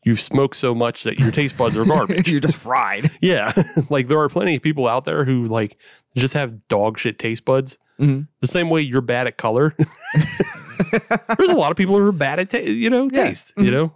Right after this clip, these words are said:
Speaker 1: And, like, I, I, that's why I think that there are those spectrums of identification, because, like, I know how bad my taste buds are
Speaker 2: Right.
Speaker 1: in comparison to people who have really good taste buds.
Speaker 2: Right.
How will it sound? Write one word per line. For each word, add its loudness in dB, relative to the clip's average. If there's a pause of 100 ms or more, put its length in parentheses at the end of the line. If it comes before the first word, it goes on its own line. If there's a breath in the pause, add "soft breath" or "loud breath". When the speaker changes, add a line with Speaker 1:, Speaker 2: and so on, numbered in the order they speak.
Speaker 1:
And, 0
like, 0 (160)
I, -4
I, -4
that's -4
why -2
I -6
think -4
that -4
there 2
are 2
those -4
spectrums -4
of 0 (460 soft breath)
identification, -2
because, -2
like, -2 (200)
I -2
know 2
how -4
bad -2
my -8
taste -6
buds -2
are 0 (140)
Speaker 2:
Right. 2 (200 soft breath)
Speaker 1:
in -2
comparison -2
to -4
people 0
who 0
have -2
really 0
good -2
taste -10
buds. -14
Speaker 2:
Right. -2